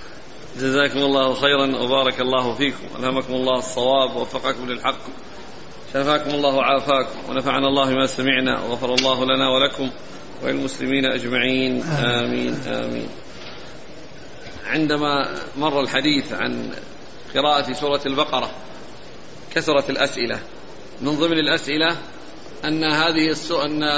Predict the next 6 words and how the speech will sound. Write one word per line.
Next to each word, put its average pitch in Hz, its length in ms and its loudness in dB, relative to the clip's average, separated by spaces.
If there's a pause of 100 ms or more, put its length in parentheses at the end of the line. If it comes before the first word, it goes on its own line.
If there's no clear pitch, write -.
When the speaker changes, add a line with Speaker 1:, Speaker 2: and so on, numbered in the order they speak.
(240)
Speaker 1:
الآن 147 360 2 (340)
الناس 160 240 0
يفتحون 151 340 -2
المذياع 151 580 2 (540)
أو 160 140 4
المسجل، 147 640 0